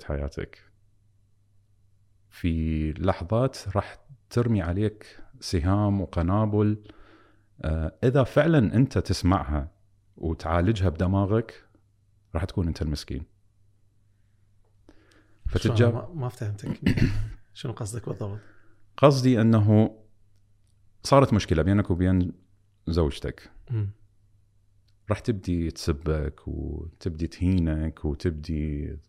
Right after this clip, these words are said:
Speaker 1: يجوز حتى إذا توصل مرحلة أنه تضربك أو تشمل عليك شغلات. إذا أنت، آه، عاملت هالموضوع هذا مثل ما يصير الجدال بيني وبينك
Speaker 2: مم. كرجل،
Speaker 1: كرجال.
Speaker 2: مثل ما
Speaker 1: أي.
Speaker 2: تسوي الرجل.
Speaker 1: ويا الرجل، يعني، آه، جاوبك بالمثل أو أردك أو،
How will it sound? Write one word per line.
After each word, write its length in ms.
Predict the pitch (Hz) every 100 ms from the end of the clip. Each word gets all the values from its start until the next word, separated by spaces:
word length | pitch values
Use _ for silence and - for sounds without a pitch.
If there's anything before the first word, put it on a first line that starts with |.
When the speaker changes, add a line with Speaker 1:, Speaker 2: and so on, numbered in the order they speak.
| _
Speaker 1:
يجوز 320 | - 90 104
حتى 260 | 85 92 85
إذا 120 | 76
توصل 300 | 76 82 78
مرحلة 240 | 76 76 78
أنه 280 | 76 73 71
تضربك 400 | 71 85 71 78
أو 60 | 71
تشمل 300 | - 87 76
عليك 200 | 78 76
شغلات. 420 | 76 73 73 69 - _ - _ _ _ _ _ _ -
إذا 280 | 90 98 -
أنت، 460 | 156 147 85 78 - _ _ _ _ _ _ _ _ _ _ _ _ _ _ _ - -
آه، 300 | 92 82 85
عاملت 420 | - 87 101 123 110
هالموضوع 520 | 117 117 92 80 90
هذا 80 | 90
مثل 220 | 104 98
ما 400 | 92 90 92 - -
يصير 280 | - 113
الجدال 340 | 117 90 90 95
بيني 220 | 92 101
وبينك 580 | 82 78 73 92 - - _ _ -
Speaker 2:
مم. 260 | 113 107 104 _ -
كرجل، 360 | 127 110 107 113
Speaker 1:
كرجال. 180 | 80
Speaker 2:
مثل 180 | 123 127
ما 100 | 120
Speaker 1:
أي. 60 | 110
Speaker 2:
تسوي 320 | 110 107 101
الرجل. 360 | 98 101 110 135
Speaker 1:
ويا 180 | 82 82
الرجل، 300 | 90 82 98
يعني، 300 | 73 76 76
آه، 340 | - - 78
جاوبك 420 | 73 92 92 85
بالمثل 440 | 85 80 101 - 113
أو 200 | - 71
أردك 480 | 92 107 104 95 -
أو، 340 | 73 73 69